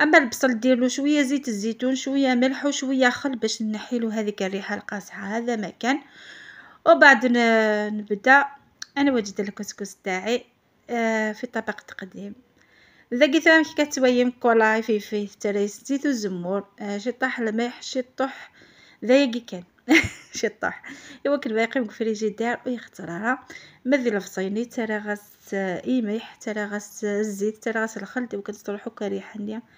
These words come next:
ثاق صحات. البلاين هو الساقي عا ثاني يمشي ديفاغي فغد أشكيت.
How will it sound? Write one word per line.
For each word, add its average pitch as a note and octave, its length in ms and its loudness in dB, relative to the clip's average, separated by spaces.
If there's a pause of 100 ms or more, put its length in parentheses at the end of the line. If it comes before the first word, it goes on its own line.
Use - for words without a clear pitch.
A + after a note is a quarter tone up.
(180)
ثاق - 200 -12
صحات. - 320 -14 (720)
البلاين C4 420 2
هو A#3+ 120 2
الساقي A3 360 -4
عا G3+ 120 -4
ثاني B3+ 220 -2
يمشي B3 180 -2
ديفاغي F#3 480 -8
فغد F3+ 300 -10
أشكيت. G#3+ 580 -8